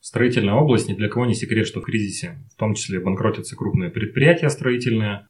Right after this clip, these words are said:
но в очередь никто за подрядами к фонду капитального ремонта не стоит.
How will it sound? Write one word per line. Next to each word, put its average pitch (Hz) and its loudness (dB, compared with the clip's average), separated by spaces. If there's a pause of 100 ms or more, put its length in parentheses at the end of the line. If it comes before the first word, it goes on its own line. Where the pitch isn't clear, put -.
но 107 4
в 107 -2
очередь 131 4
никто 117 4
за 107 4
подрядами 120 4
к - -6
фонду 113 4
капитального 104 2
ремонта 110 4
не 87 -2
стоит. 117 -2